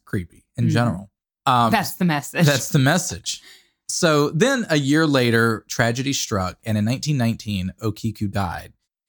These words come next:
Speaker 1: Yellow fever had descended on the family of the little girl, so she ended up passing away. She
Speaker 2: Mm.
Speaker 1: died gasping for air, very much in pain and afraid, with the doll held firmly in her grasp. And she was only three years old.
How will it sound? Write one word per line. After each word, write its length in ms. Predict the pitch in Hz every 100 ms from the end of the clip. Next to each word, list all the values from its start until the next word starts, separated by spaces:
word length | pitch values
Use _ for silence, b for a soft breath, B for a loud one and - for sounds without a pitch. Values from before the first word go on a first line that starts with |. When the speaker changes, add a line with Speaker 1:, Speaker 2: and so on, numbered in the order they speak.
| _
Speaker 1:
Yellow 240 | - 123 135
fever 380 | - 139 131 117
had 120 | 117
descended 420 | 107 - 113 113
on 540 | 110 104 101 101 101 -
the 80 | -
family 580 | - 165 160 151 143 143
of 140 | 117
the 80 | 117
little 200 | 117 113
girl, 560 | 113 110 107 107 104
so 220 | - - 95
she 220 | - 107
ended 180 | 104 104
up 220 | 95 85 _
passing 400 | 101 92 - 98
away. 440 | 98 113 92 95
She 360 | - - - 95
Speaker 2:
Mm. 80 | B B B _
Speaker 1:
died 280 | - 117 127
gasping 440 | 120 110 104 120 104
for 180 | 101 -
air, 560 | 143 139 131 127 123 _ -
very 140 | 107
much 240 | 101 101 -
in 80 |
pain 340 | 90 107 110 107
and 120 | 95
afraid, 640 | 92 - 110 107 104 101 - 98
with 300 | 95 95 -
the 80 |
doll 340 | 98 92 90 95
held 440 | 87 90 90 85 _ _ _
firmly 580 | _ 98 95 90 90 95 _
in 80 | 101
her 120 | 92 95
grasp. 500 | 139 131 71 - - _ _ _ _ _
And 80 | 98
she 100 | -
was 140 | 113
only 340 | - 156 175 165
three 220 | - 135
years 260 | 113 107
old. 480 | 95 82 85 78 -